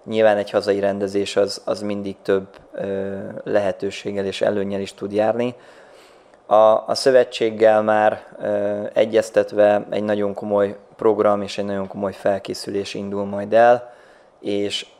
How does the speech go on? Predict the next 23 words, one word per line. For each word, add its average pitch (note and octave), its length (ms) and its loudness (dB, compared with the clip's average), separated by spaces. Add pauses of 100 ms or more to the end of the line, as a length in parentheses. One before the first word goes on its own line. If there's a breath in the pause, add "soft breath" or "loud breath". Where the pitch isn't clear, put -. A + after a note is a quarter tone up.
(140)
és - 240 -6
a G#2 60 2
most G#2 360 0
akár, G2+ 460 0
ö, G2+ 280 2
utolsó G#2 440 -4
éves G2 260 -2
juniorok G#2+ 480 -2
is - 140 -12
már G#2+ 260 0
odaérhetnek. G#2+ 800 2 (300 loud breath)
Tehát A2 420 2 (100)
azt C3 300 0
gondolom, C3 240 2
hogy B2 100 2
nagyon B2 180 4
sok A2 220 -4
fiatal G#2+ 480 2
számára G#2 440 0
ez G2 100 -4
egy G2+ 80 -4
nagy G2+ 200 -2
lehetőség, G2+ 840 -2